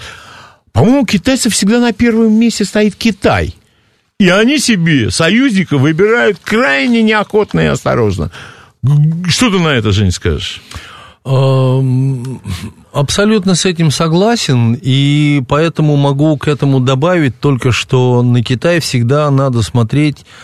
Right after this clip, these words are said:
Speaker 2: а, с точки зрения, а, значит, а, спокойного соседа, надо, чтобы он был спокойный, чтобы не было страха массовых переходов и так далее. Вообще, я вам скажу, что сытый, не злой сосед — это хороший сосед.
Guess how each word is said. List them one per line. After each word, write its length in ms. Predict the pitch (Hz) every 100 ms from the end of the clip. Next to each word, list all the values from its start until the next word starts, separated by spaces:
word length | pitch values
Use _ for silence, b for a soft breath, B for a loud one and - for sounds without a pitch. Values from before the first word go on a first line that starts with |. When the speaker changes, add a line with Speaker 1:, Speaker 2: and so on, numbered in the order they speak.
| B B
Speaker 2:
а, 240 | - 117 110
с 80 |
точки 320 | - 151 - 123
зрения, 600 | 110 135 139 131 120 123
а, 300 | 135 113 92 87
значит, 440 | 110 113 - 113 -
а, 240 | - 110 107
спокойного 600 | - 143 - 131 123 131
соседа, 540 | - 185 269 254 127 101
надо, 280 | 131 113
чтобы 280 | 107 139 123
он 140 | 127 123
был 140 | 117
спокойный, 680 | - 160 - 110 87 85 - B B B -
чтобы 280 | - 127 135
не 140 | 165
было 220 | 120 110
страха 440 | 104 147 139 - 110
массовых 520 | 117 110 107 92 85
переходов 680 | 104 92 - 165 151 113 110
и 60 |
так 180 | 107 120
далее. 260 | 113 95 90
Вообще, 420 | 107 113 214 220 B B B B
я 140 | 143 165
вам 80 |
скажу, 260 | 147 139 143
что 200 | - 131
сытый, 340 | - 170 123
не 140 | 117 131
злой 220 | 127 127
сосед — 420 | 110 143 - 190
это 140 | 131 113
хороший 440 | - 127 87 -
сосед. 380 | 82 85 - -